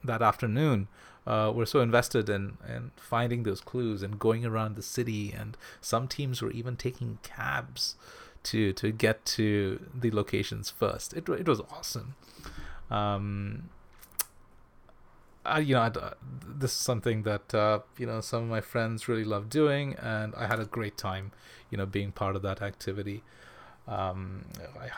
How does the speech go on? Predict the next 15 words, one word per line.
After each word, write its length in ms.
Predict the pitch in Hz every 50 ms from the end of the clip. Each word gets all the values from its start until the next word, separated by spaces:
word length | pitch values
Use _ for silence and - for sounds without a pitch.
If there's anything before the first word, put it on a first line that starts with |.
| -
I 40 | -
hope 260 | - - 135 120 -
there's 220 | - 110 107 98 -
more 240 | 113 110 107 107 - - -
games 300 | 113 123 131 127 123 127
like 140 | 131 123 117
that 200 | 123 120 117 113
happening 460 | 120 113 113 - 131 123 123 123 123
soon, 420 | - - 123 117 120 123 127 127
'cause, 440 | 123 - 127 127 120 113 113 120 143 -
um, 460 | - - - - - - - - 165 - - - -
yeah, 160 | - 151 220 254 - - - - - - -
it's 120 | - 107 -
really 140 | 156 151
fun. 180 | - 202 202 156